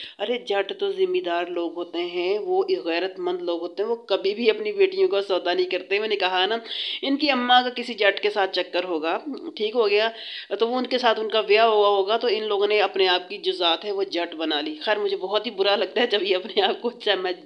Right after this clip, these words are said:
जट करके बोलती है, हम जट्टों की जात को भी ये लोग बुरा बनाते हैं,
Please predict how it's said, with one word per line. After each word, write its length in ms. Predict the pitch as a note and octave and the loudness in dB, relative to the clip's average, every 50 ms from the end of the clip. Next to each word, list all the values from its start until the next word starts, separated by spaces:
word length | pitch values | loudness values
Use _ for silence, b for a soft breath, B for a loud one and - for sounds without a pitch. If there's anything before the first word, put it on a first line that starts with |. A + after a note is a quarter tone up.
| - | -2
जट 340 | - G3 F#3 F#3+ - G3+ G3 | 0 0 0 0 -2 -4 0
करके 280 | A3 G#3 G3 G3+ G#3 G3 | 0 -2 0 0 0 -2
बोलती 360 | F#3 F3+ F#3 F3+ F3 E3 G3 | 0 0 -2 -2 -2 -2 -2
है, 120 | G3+ G#3+ | 0 0
हम 180 | A3+ G#3 F#3 F#3+ B B B B B - | 0 -2 -4 -6 B B B B B -6
जट्टों 340 | F#3+ F#3 A3 G#3+ A3 A#3 A3+ | -2 0 0 0 0 -2 -2
की 80 | A3+ A3 | 0 0
जात 320 | G3 F#3 F3+ F#3 F#3 - | 2 4 4 2 2 0
को 60 | A3 | 0
भी 100 | G3 F#3+ | 0 0
ये 120 | G3+ G3 F#3+ | 2 0 0
लोग 160 | F#3+ F#3+ F3+ | 0 0 -2
बुरा 200 | F3 F3 F3 F3+ | 0 0 0 0
बनाते 360 | F#3 G3 F#3 E3 E3 - F#3 | 0 0 -2 -2 -4 -2 -2
हैं, 120 | F#3+ A3+ | -2 -4